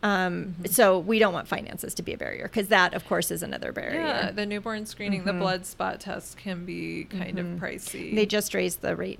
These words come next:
Speaker 1: in Colorado to a hundred and ten dollars.
Speaker 2: Okay.
Speaker 1: So,
Speaker 2: Yeah,
Speaker 1: y-,
Speaker 2: so
Speaker 1: you know.
Speaker 2: we include that in our fee,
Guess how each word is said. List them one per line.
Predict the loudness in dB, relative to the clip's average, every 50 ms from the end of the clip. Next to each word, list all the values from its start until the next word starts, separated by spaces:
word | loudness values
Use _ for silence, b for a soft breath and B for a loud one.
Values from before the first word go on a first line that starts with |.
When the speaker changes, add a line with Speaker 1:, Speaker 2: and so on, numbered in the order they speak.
| -8
Speaker 1:
in | -8 -6
Colorado | -4 -2 -2 0 0 0 0 -2 -4
to | -4 -2 -2
a | -2
hundred | -4 -4 -4 -6 -8 -6
and | -8 -6
ten | -6 -6 -6 -4 -4 -6 -6 -8 -12 -16 -10
dollars. | -6 -6 -4 -2 -2 -2
Speaker 2:
Okay. | -2 -4 -4
Speaker 1:
So, | -4 -4 -2 -2 -2 -2 -4 -6 B B B B B B B B
Speaker 2:
Yeah, | -8 -6 -4 -4 -4
Speaker 1:
y-, |
Speaker 2:
so | -2 0 2
Speaker 1:
you | 4
know. | 4 4
Speaker 2:
we | 4 2
include | 0 -2 -2 -4 -2 0
that | 0 0 0 -2
in | -2 -4
our | -4 -6 -6
fee, | -8 -8 -6 -6 -6 -6 -6 -6 -6